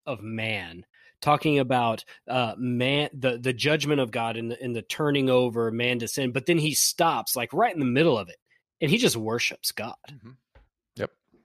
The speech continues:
Speaker 2: I was about to say, you see that a lot in his, in the epistles that he wrote.
Speaker 1: Mm-hmm.
Speaker 2: Uh, you see him overwhelmed with,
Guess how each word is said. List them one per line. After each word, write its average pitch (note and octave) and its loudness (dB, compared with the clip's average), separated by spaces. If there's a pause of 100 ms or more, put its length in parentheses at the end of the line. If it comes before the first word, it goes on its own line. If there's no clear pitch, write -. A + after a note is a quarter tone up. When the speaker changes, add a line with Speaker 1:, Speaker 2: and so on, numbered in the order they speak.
(340)
Speaker 2:
I G#2 -2
was G2+ -4
about G#2 0
to G2+ -4
say, A2 -2
you G2+ -2
see D3+ 0
that A2+ 4
a F2+ 0
lot F2+ 2
in F#2 -10
his, E2+ -10
in G2 -2
the F2 -6
epistles F2+ -10
that F#2+ -14
he E2+ -14
wrote. D2+ -8 (440)
Speaker 1:
Mm-hmm. A2 -8 (100)
Speaker 2:
Uh, F2 -6
you G2 -8
see G2+ -8
him F#2+ -10
overwhelmed F#2+ 0
with, F2 -2